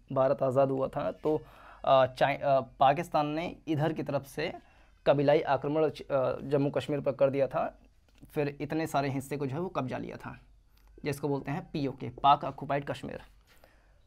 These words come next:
तो उन्नीस सौ बासठ में जब ये युद्ध हुआ और इतने सारे हिस्से कब्जा लिए, तो पाकिस्तान बड़ा खुश हुआ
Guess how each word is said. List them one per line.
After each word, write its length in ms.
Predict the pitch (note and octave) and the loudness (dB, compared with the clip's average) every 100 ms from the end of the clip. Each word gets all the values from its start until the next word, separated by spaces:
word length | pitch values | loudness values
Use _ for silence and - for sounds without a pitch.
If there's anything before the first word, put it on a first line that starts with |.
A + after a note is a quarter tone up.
| _ _ | _ _
तो 80 | G3+ | 8
उन्नीस 280 | F3+ F3 F3+ | 10 8 4
सौ 60 | |
बासठ 320 | E3 D3+ D3 F3 | 6 8 6 2
में 140 | F3 | 4
जब 140 | E3 | 6
ये 140 | E3 D#3 | 8 8
युद्ध 220 | D3+ D#3+ | 6 4
हुआ 220 | D3 D#3 | 6 8
और 120 | E3+ | 8
इतने 200 | D3+ D#3+ | 6 2
सारे 220 | D3+ D3+ D3 | 2 4 4
हिस्से 220 | C#3 - | -2 0
कब्जा 240 | C#3+ C#3 D3 | 2 4 4
लिए, 220 | C#3+ D3 | 4 0
तो 120 | F3 | 0
पाकिस्तान 540 | - D3+ C3+ C#3+ D3+ C#3+ | -2 0 0 0 0 6
बड़ा 160 | D3+ | 6
खुश 280 | D#3 D3+ B2+ | 6 2 -2
हुआ 240 | C#3 - | -2 -2